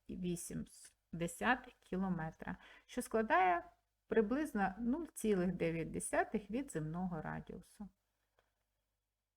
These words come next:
Температура Венери плюс чотириста сімдесят градус Цельсія, що навіть більше, ніж у першої планети від Сонця,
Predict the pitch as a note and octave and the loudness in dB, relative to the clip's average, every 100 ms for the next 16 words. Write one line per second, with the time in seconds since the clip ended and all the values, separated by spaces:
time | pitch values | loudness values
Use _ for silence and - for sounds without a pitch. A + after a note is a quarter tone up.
0 | _ _ _ _ _ _ - A#3 A3+ A#3 | _ _ _ _ _ _ 6 6 10 10
1 | A#3 A#3 A#3 F#3+ F3+ E3+ F3 F3+ C4+ F4 | 10 8 4 6 4 2 2 4 6 6
2 | G#3 F3 - _ _ _ - F#3+ F#3+ D#4+ | 4 0 -8 _ _ _ -2 2 4 2
3 | - - _ - A3+ F#3+ F3+ F3 A#3 - | 0 -12 _ -2 -2 0 0 2 0 0
4 | D4+ - A3 F3+ F#3 - F3+ G3+ G#3 F3+ | 0 2 0 0 -2 0 0 2 2 2
5 | F3 A3+ - - G3 F3+ - F#3 E3+ G#3 | 2 -2 -4 2 2 2 -4 -4 -4 -4
6 | - _ - G#3+ G3 F#3+ F3+ F3 G3 G4 | -10 _ -4 0 2 2 0 0 2 2
7 | G4 - F3 F#3 - B3+ D4+ - C#4+ C#4 | 2 -2 -4 -4 2 2 2 -4 -4 4
8 | G#3 A3+ - D#3+ - F3 F3 E3+ E3 E3 | 4 4 -4 -6 -2 -2 -2 -2 -4 -6
9 | E3 - C4+ F4+ - E3+ | -8 -2 -2 -2 -8 -10